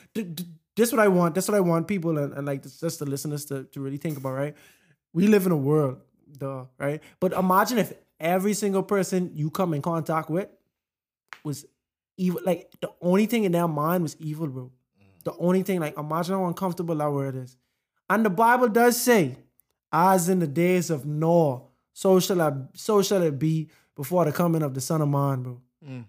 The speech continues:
Speaker 1: You understand? So, and, and we see, we see the world rapidly getting more evil and evil. So, 'cause, like, you could s-, like, like, the fact that we have race, racism and people die at the hands of racism, you could see that people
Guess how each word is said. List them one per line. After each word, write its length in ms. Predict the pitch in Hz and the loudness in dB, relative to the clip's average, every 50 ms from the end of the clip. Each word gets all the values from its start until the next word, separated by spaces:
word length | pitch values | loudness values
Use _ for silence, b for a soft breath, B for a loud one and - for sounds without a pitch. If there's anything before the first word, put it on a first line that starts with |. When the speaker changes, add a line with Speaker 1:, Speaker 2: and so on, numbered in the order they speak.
| _ - | _ -6
Speaker 1:
You 80 | 147 160 | -4 -2
understand? 460 | 160 160 160 151 - 165 160 165 165 | -2 -2 -2 -2 -2 -2 -2 -2 -2
So, 320 | 160 - 170 156 139 131 b b b b b b b b b _ - | -2 -2 -2 -2 -2 -6 b b b b b b b b b _ 0
and, 160 | 202 196 190 - - | 0 0 0 2 2
and 140 | 214 208 | 4 6
we 120 | 233 302 320 | 8 8 8
see, 280 | 311 - 349 330 285 | 8 8 8 8 8
we 120 | 226 262 294 | 8 6 6
see 160 | 294 - 330 | 8 8 8
the 60 | 294 247 | 8 8
world 320 | 208 202 208 220 226 214 185 | 8 8 8 6 6 6 4
rapidly 400 | 185 175 185 - 220 202 208 208 | 4 4 4 2 0 0 -2 0
getting 260 | 165 185 180 180 185 | 2 4 4 4 4
more 240 | 185 180 180 180 170 - | 4 4 4 2 2 2
evil 340 | - 165 170 185 190 196 180 | 0 2 2 4 4 4 2
and 100 | 160 - | 2 2
evil. 300 | 165 196 214 214 202 190 | 0 2 2 2 2 2
So, 160 | - 226 214 | 2 0 0
'cause, 300 | 214 208 - - 247 - | 0 -2 -4 -2 0 2
like, 180 | 240 233 - 208 | 4 2 2 2
you 80 | 269 | -2
could 140 | 233 254 190 | -2 -2 -4
s-, 100 | - - b b b b b | -4 -6 b b b b b
like, 320 | 233 240 214 196 190 190 185 | 0 0 2 0 -2 0 2
like, 180 | 247 233 247 | 2 2 4
the 80 | 247 226 | 2 2
fact 320 | - - 320 330 302 - | 2 4 4 4 4 2
that 80 | 269 247 | 2 2
we 120 | 233 262 269 | 2 4 4
have 220 | 277 269 247 185 160 | 6 4 4 2 2
race, 480 | 147 156 165 180 190 208 202 - - b b b b b b | 0 2 4 4 4 4 2 0 -8 b b b b b b
racism 760 | 160 160 180 202 233 220 - 262 254 226 240 277 311 349 - - | 2 4 6 6 4 2 2 0 0 2 2 2 2 2 -2 -2
and 160 | - 175 175 170 | -2 -2 0 2
people 280 | 254 254 208 240 220 | 2 2 2 2 2
die 380 | 165 123 160 151 151 170 190 190 | 2 0 0 2 4 4 4 4
at 100 | 185 160 | 2 2
the 80 | 165 | 0
hands 320 | 160 175 202 208 202 170 170 | -2 0 0 0 0 0 -2
of 100 | 147 135 | -4 -4
racism, 540 | 135 147 160 180 170 214 202 185 233 233 214 | -2 -2 -2 -2 -2 -2 -2 0 2 2 2
you 80 | 220 | 2
could 140 | - 185 - | 2 0 -2
see 120 | - 240 | -2 0
that 160 | 220 185 165 - | 0 0 0 0
people 260 | 226 214 180 196 | -2 -2 -2 -2